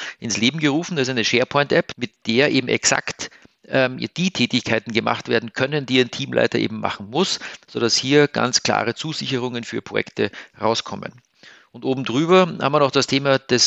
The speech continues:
T P G Portfolio Managers, der eben genau für die Rolle eines Portfolio Managers gestrickt wurde, der basierend auf der Verfügbarkeit von Ressourcen Szenarien planen kann, ähm, aus denen man eben ablesen kann, ob es denn möglich ist,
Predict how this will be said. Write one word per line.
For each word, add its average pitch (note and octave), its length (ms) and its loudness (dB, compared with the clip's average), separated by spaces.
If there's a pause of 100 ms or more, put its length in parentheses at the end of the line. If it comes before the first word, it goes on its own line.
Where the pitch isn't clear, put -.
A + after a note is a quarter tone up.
T B2 140 -2
P A#2 140 -4
G A2 180 4
Portfolio C#3+ 480 0
Managers, D3 540 2 (340)
der A#2 180 6
eben A#2+ 180 0
genau G#2+ 380 0
für C#3 140 -4
die C3 80 2
Rolle A#2+ 340 4
eines A2 220 0
Portfolio C#3+ 400 -4
Managers D3 400 -2
gestrickt B2+ 400 -4
wurde, B2 200 0
der A#2 340 4 (240)
basierend B2 680 2
auf A#2 460 0 (360)
der A2 120 -2
Verfügbarkeit B2+ 680 0
von A2+ 320 -4 (240)
Ressourcen A#2 800 -2 (160)
Szenarien C#3 600 0
planen B2+ 400 -2
kann, A2+ 320 -2 (260)
ähm, A2+ 240 -4
aus - 160 -6
denen A#2 240 -2
man A2 160 -2
eben G#2+ 220 -4
ablesen A2+ 400 -2
kann, A2 260 -2
ob - 300 -6
es A2+ 100 -2
denn G#2+ 160 -8
möglich A2+ 380 -8
ist, - 340 -2